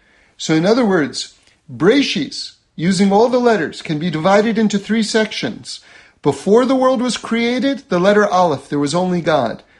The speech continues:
The middle, God's covered over. That's two ten. That's the Egyptian exile. And then the last section,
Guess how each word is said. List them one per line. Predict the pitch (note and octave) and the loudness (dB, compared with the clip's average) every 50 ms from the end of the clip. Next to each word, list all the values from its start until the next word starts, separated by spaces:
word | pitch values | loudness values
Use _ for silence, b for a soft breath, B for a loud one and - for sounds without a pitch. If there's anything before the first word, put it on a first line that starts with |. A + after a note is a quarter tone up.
| b b b b | b b b b
The | C#3+ C#3+ | 0 2
middle, | D3+ D#3 F3+ G#3+ A#3+ D4+ D#4 D#4 C#4+ - B B B _ | 2 4 4 4 4 4 2 0 0 -4 B B B _
God's | - G3+ A#3 B3 - - | 2 2 4 4 2 -2
covered | - - A3+ A3+ A#3 A#3 G#3 | -2 -2 0 0 2 2 4
over. | A3+ A3 F#3+ D3+ C3+ | 4 4 4 0 -2
That's | C3 D3 D3+ D3+ - - | -2 -2 -4 -4 -6 -8
two | - - B3 A3 | -4 -4 -4 -4
ten. | - - A#3 A3+ G3+ D3+ | -2 -2 -2 0 0 0
That's | - A#2+ - - | -2 -2 -4 -4
the | - F#3+ | -4 -4
Egyptian | F3+ D#3+ D3+ G#3+ A#3 G#3 - A#3 A3 A3 | -4 -4 -4 -6 -6 -4 -4 -2 0 2
exile. | A3+ A3+ G#3 G3+ E3 E3 C#3+ C3 A#2+ - - - b b b b b b b b b b b b _ | 2 2 0 0 0 2 0 0 0 -4 -8 -14 b b b b b b b b b b b b _
And | D3+ D3+ E3 | -2 0 0
then | F3 F3 | 0 2
the | D#3+ D3+ | 2 2
last | D3+ E3 F#3 G#3 B3 A#3 - - | 4 4 4 4 4 2 0 -2
section, | B3 A#3+ A#3 - - - C4+ C4+ B3+ B3+ | -2 -2 -4 -4 -6 -4 -4 -4 -4 -8